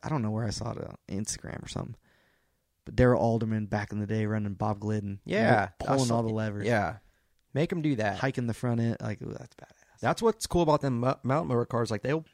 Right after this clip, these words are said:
Speaker 2: pull the front end way up. They rip.
Speaker 1: Yeah. Be fun.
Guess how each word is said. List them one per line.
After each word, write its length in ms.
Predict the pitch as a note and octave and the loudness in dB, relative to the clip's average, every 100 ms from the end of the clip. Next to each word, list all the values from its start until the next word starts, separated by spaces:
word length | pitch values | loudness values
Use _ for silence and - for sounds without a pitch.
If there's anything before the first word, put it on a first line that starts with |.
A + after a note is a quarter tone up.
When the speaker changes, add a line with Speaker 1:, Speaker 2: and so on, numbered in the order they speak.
| - | 0
Speaker 2:
pull 160 | D#3 | 2
the 80 | C#3 | 2
front 260 | - B2+ A#2 | -2 -4 -4
end 140 | A#2+ | -2
way 220 | F#2+ G#2 F2+ | -2 -2 -4
up. 180 | D#2+ - _ _ _ _ _ _ _ _ - - _ _ - | -10 -18 _ _ _ _ _ _ _ _ -20 -20 _ _ -6
They 100 | A2+ | -2
rip. 380 | B2+ G#2+ G#2 - - _ _ _ _ | 0 2 2 0 -8 _ _ _ _
Speaker 1:
Yeah. 300 | G#2+ G#2+ A#2+ - _ _ _ _ _ _ _ _ _ - | -6 -6 -8 -16 _ _ _ _ _ _ _ _ _ -12
Be 80 | |
fun. 340 | - G#2+ G#2 | -8 -4 -6